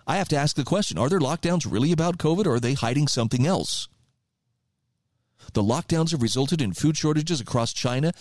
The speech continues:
as supply chains become strained and manufacturing becomes shut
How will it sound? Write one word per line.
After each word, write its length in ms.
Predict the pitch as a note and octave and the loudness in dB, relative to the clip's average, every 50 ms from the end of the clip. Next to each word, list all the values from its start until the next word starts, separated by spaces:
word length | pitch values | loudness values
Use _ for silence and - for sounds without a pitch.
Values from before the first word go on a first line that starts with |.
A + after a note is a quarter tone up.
| - - - - | -12 -18 -8 -4
as 220 | - A#2+ B2 A#2 | -2 -2 -2 -2
supply 400 | - - - G#2 - - A#2+ C3+ | -2 -2 -4 -2 -2 -2 -2 -2
chains 280 | D3+ - - D3 D#3+ E3 | -2 -2 0 0 0 0
become 280 | - C3 - A#2+ F2+ D#2 | -2 -2 -2 -2 -4 -2
strained 500 | - - - - B2+ B2 C#3+ E3 F3 C#3+ | -4 -4 0 0 0 2 2 2 0 0
and 80 | G2+ | 0
manufacturing 640 | E2+ G2+ B2 B2+ B2 - A#2+ B2 C3 - - E3 D#3+ | 0 0 0 0 0 0 -2 -4 -2 0 0 0 0
becomes 300 | C#3+ - - A#2 F#2 - | 0 0 -2 -2 -2 -2
shut 360 | - - - C#3+ D3 F3 - | -2 -2 0 0 0 -2 -2